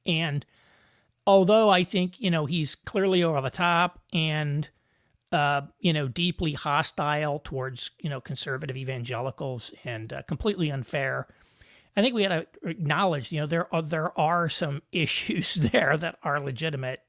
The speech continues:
and, you know, plenty of hucksters, you know, plenty of Paula White type people.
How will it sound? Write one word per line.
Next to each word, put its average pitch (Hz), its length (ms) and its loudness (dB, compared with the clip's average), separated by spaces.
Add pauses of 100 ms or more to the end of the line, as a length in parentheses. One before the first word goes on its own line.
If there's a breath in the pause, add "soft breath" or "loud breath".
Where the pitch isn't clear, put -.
and, 135 480 -4 (580 soft breath)
you 196 80 2
know, 151 100 0
plenty 214 360 0
of 156 80 2
hucksters, - 800 -4 (460)
you 175 100 -2
know, 151 160 0 (160)
plenty 208 240 0
of 170 160 -4
Paula 175 300 2
White 143 360 0 (280)
type 156 320 -4
people. 147 580 -2